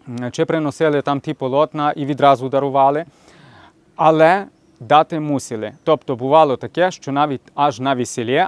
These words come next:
але давали фіровщину куми, тобто те, що вони поофірували, е, своїм похресникам. Що цікаво, що ця, е, ці колачини з фіровщиною ще збереглися. Збереглися дуже добре, скажу вам, на Буковинській Гуцульщині.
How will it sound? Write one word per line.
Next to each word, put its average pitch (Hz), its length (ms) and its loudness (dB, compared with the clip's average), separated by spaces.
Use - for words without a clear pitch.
але 131 280 -2
давали 143 420 0
фіровщину 147 760 -6
куми, 151 340 -2
тобто 135 260 -6
те, 175 220 0
що - 220 -8
вони 139 280 -4
поофірували, 139 760 -4
е, 123 220 0
своїм 147 300 -2
похресникам. 113 680 -6
Що - 220 2
цікаво, 131 420 2
що - 180 -10
ця, 214 320 2
е, 143 200 2
ці 208 140 -8
колачини 170 640 2
з - 80 -16
фіровщиною 165 680 -4
ще 190 280 -4
збереглися. 147 680 -2
Збереглися 135 540 -6
дуже 139 340 -6
добре, 175 300 0
скажу 151 320 -4
вам, 143 140 -4
на 165 100 -2
Буковинській 135 520 -6
Гуцульщині. 135 600 -10